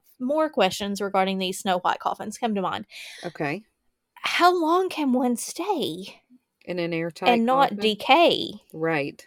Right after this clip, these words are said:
Speaker 1: I guess if it's airtight, like, is there anything in there to start the
Speaker 2: Right,
Speaker 1: decay
Speaker 2: because you've
Speaker 1: process?
Speaker 2: already been prepared.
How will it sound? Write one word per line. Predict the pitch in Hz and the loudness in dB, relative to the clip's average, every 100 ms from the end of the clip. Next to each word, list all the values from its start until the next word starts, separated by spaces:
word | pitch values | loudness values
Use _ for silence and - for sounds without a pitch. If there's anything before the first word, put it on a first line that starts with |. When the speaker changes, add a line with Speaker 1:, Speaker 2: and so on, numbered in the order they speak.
| - | -6
Speaker 1:
I | 254 | 0
guess | 262 - | 0 0
if | 302 | 0
it's | 302 269 - | 0 2 0
airtight, | 208 214 - 254 - 208 - - _ _ _ _ _ _ _ _ | 0 0 -4 0 2 2 0 -12 _ _ _ _ _ _ _ _
like, | 208 208 | -6 -4
is | 202 | 0
there | 202 202 | 0 0
anything | 220 208 220 208 | 0 0 0 -2
in | 202 | 0
there | 208 202 196 _ _ _ | -2 -4 -6 _ _ _
to | - - 220 208 202 196 214 - _ _ _ _ _ _ _ | -18 -6 -2 0 -2 -4 -8 -16 _ _ _ _ _ _ _
start | - - 208 196 | -20 -4 -2 2
the | |
Speaker 2:
Right, | 175 170 - | 4 2 0
Speaker 1:
decay | - 190 202 | -4 -4 -2
Speaker 2:
because | 196 220 220 | 2 4 4
you've | 208 | 6
Speaker 1:
process? | 214 202 | 6 8
Speaker 2:
already | 214 202 180 | 6 6 4
been | 165 180 180 160 147 147 151 156 _ _ _ _ _ _ _ _ _ _ _ _ | 4 4 4 2 0 -2 -4 -8 _ _ _ _ _ _ _ _ _ _ _ _
prepared. | 180 160 - 156 131 135 - | -6 -6 -2 0 0 -4 -8